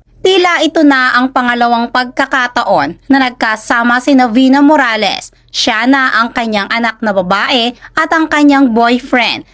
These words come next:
sa Kapaskuhan. Ibinahagi ng singer-actress na si Vina Morales ang naging bonding nila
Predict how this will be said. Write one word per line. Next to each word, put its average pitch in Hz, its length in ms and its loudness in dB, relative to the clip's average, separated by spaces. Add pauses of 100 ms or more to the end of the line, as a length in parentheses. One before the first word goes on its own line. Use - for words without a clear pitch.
(100)
sa 277 160 -2
Kapaskuhan. 202 1120 -4 (340)
Ibinahagi 277 960 2
ng 254 160 0
singer-actress 240 1300 0
na 269 160 2
si 269 160 0
Vina 247 240 2
Morales 208 720 0
ang 220 240 -2
naging 233 400 2
bonding 269 400 4
nila 277 400 4